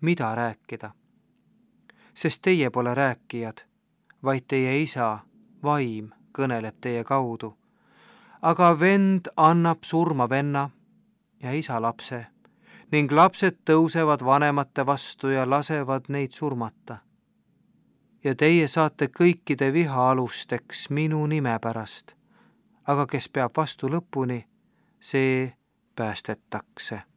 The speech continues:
Siis aga, kui teid kiusatakse taga ühes linnas, põgenege teise, sest tõesti, ma ütlen teile, te ei jõua kõiki Iisraeli linnu läbi käia, enne kui Inimese Poeg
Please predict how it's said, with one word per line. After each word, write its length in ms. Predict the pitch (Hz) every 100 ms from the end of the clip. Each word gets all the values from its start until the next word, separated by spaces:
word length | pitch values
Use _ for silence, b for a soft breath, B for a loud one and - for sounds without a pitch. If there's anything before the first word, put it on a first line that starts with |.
| _ _ _ _ _ _ _ _ b b b
Siis 400 | - 208 202 156
aga, 220 | 147 135
kui 280 | 131 147 147
teid 260 | 139 147 135 -
kiusatakse 800 | 175 180 156 - - 135 - 131
taga 440 | - 170 170 147
ühes 340 | 151 147 127
linnas, 420 | 170 180 151 120 -
põgenege 500 | 185 165 131 117 117
teise, 600 | 147 151 139 123 120 107 _ _ _ _ _ _ -
sest 320 | - 135 - 175
tõesti, 540 | 185 151 - - 127 - -
ma 160 | 135
ütlen 340 | 151 - 139 127
teile, 480 | 139 143 135 127 117 B B B B
te 80 | 165
ei 140 | 160
jõua 280 | 165 185 170
kõiki 600 | 143 196 196 - 160 180
Iisraeli 560 | 160 - 143 143 143 143
linnu 340 | 165 180 147
läbi 300 | 135 160 151
käia, 380 | 127 139 135 135
enne 280 | 160 156 131
kui 500 | - 131 131 127 135
Inimese 460 | 160 147 117 110 117
Poeg 480 | - 123 117 104